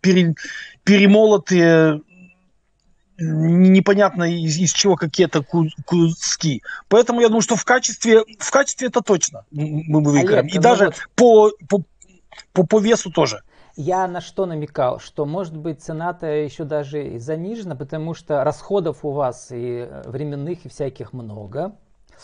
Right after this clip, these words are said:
Speaker 2: А нужно еще все развезти, а у вас там даже бесплатная доставка, если там закажешь на определенную сумму,
Speaker 1: Да.
Speaker 2: то, м,
Speaker 1: М,
Speaker 2: как
Speaker 1: у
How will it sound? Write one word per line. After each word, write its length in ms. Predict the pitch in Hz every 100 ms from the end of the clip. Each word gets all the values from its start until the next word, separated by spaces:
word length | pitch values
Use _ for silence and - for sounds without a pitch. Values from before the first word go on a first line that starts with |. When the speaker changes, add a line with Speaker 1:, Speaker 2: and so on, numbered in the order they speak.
| - - - - -
Speaker 2:
А 140 | 156
нужно 260 | 170 196 175
еще 220 | 143 165
все 260 | - 185
развезти, 680 | 170 135 120 120 _ - 120 -
а 80 |
у 40 | 156
вас 160 | 160
там 200 | - 143
даже 280 | 135 147 139
бесплатная 540 | 131 127 - 143 143 127
доставка, 500 | 120 - 120 117 -
если 120 | -
там 160 | 156 147
закажешь 500 | 156 151 147 143 -
на 80 |
определенную 540 | 139 147 139 143 139 139 143
сумму, 280 | 156 139 131 _ _ -
Speaker 1:
Да. 300 | 147 147 147
Speaker 2:
то, 320 | 180 190 139
м, 380 | 180 175 180 160
Speaker 1:
М, 80 | 160
Speaker 2:
как 260 | 180
Speaker 1:
у 20 | 180